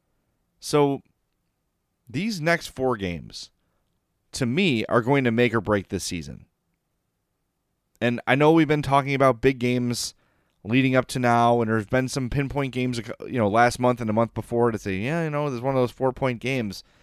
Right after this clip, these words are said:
But this is crunch time. Not just because they're in danger of falling behind. Look,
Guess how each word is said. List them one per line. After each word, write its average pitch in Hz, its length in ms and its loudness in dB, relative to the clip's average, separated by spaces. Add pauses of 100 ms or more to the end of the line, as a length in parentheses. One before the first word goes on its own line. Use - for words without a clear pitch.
(260)
But 117 140 -4
this 208 180 2
is 160 100 -6
crunch 147 340 -2
time. 78 280 -12 (840)
Not 185 260 4
just 190 200 -4
because 156 380 2
they're 131 160 2
in 117 80 0
danger 113 420 2
of 95 80 0
falling 117 320 0
behind. 104 260 0
Look, 135 200 0